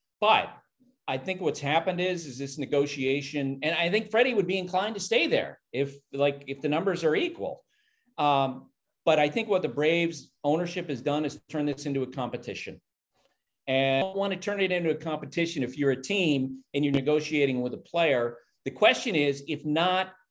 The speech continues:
the Braves, then who? 'Cause I don't think there are a lot of teams out there who could take a, you know, be willing to invest big money in a thirty-two-year-old first baseman, uh, you know, say on a five or six year deal.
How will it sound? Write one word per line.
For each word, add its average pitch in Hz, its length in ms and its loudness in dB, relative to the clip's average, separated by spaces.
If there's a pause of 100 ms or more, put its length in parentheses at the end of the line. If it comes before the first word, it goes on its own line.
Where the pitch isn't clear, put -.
(360)
the 131 100 0
Braves, 165 520 4
then 139 160 -2
who? 127 520 0
'Cause 127 140 -6
I 147 60 4
don't 262 200 0
think 269 200 0
there 226 120 2
are 214 60 4
a 185 40 4
lot 175 240 4
of 196 120 -6
teams 233 340 -6
out 127 200 2
there 135 240 4
who 139 120 -4
could 131 180 -12 (140)
take 185 260 2
a, 135 260 4 (260)
you - 60 -12
know, 147 60 0
be 143 140 -2
willing 170 320 2
to 165 100 2
invest 147 400 0
big 151 180 -2
money 151 300 -2
in 123 80 -2
a 117 60 -6
thirty-two-year-old 147 880 -2
first 139 240 -2
baseman, 127 600 -2 (500)
uh, 120 520 0
you 131 80 -4
know, 120 140 -6
say 147 300 2
on 131 100 2
a - 20 -10
five 135 300 2
or 127 40 -6
six - 300 -12
year 135 100 -4
deal. 113 480 -2